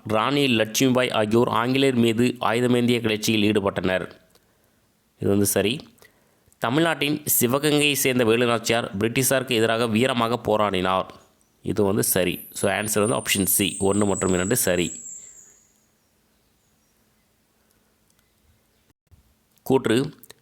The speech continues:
ராஜாராம் மோகன் ராய் அனைத்து இந்தியர்களாலும் மிகவும் நினைவு கூறப்படுகிறார். காரணம்,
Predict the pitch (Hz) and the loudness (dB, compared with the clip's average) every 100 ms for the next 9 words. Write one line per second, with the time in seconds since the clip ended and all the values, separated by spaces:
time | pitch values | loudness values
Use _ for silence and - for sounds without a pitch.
0 | _ _ _ _ 110 131 156 165 156 143 | _ _ _ _ -4 -2 0 0 0 0
1 | 127 131 151 - _ 104 113 156 160 147 | 0 -4 -6 -14 _ -4 -2 -2 0 2
2 | 117 127 151 143 135 127 139 - 107 113 | 4 4 4 2 0 0 -2 0 0 2
3 | 131 135 - 110 123 135 135 120 110 104 | 2 2 0 0 0 0 0 0 0 0
4 | 95 95 95 - - _ _ _ _ _ | 2 2 0 -6 -20 _ _ _ _ _
5 | _ _ _ _ _ _ _ _ _ _ | _ _ _ _ _ _ _ _ _ _
6 | _ _ _ _ - 107 110 123 | _ _ _ _ -4 -2 0 -2